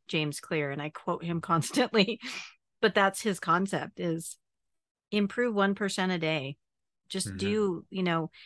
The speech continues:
Speaker 1: break down. And I, I think a good suggestion would be, when you have a goal, can you make it smaller? So once you
Speaker 2: Mm-hmm.
Speaker 1: give yourself a goal, look at it, analyze it, and say, "Okay, this is my goal.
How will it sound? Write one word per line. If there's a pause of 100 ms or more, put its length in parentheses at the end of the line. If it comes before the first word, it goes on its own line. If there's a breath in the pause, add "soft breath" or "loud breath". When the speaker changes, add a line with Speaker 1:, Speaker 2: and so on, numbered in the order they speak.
(340 loud breath)
Speaker 1:
break
down.
And
I, (420)
I
think
a
good (520)
suggestion
would
be, (720 soft breath)
when
you
have
a
goal, (300)
can
you
make
it
smaller? (400)
So
once
you
Speaker 2:
Mm-hmm.
Speaker 1:
give
yourself
a
goal, (300 soft breath)
look
at
it,
analyze
it,
and
say,
"Okay,
this
is
my
goal.